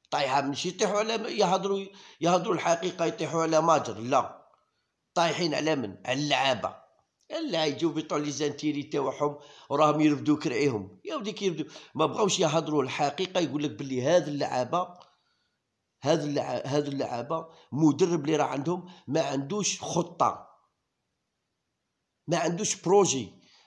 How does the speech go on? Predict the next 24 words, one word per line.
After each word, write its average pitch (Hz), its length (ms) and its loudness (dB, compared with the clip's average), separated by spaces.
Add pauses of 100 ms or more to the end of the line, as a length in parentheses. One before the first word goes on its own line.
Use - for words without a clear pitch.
(100)
ولاو 220 400 6
محصلين 196 760 0 (300)
في - 120 -2
اللعابة. 226 500 4
قال 220 160 0
لك 208 120 -2
راهم 202 120 2
يردوا، 170 220 0
حتى 370 460 0
زاتشي، 220 440 0
حتى 175 300 0
زاتشي 180 340 -4
قال 185 160 -2
لك 185 140 0
راهم 175 120 2
يردوا 170 320 4
رجليهم، 139 480 -2 (200)
زاتشي 190 400 0
بروحه 226 420 4
قال 226 140 0
لك 202 120 0
راهم 202 140 -2
يردوا 185 260 0
رجليهم. 131 520 -4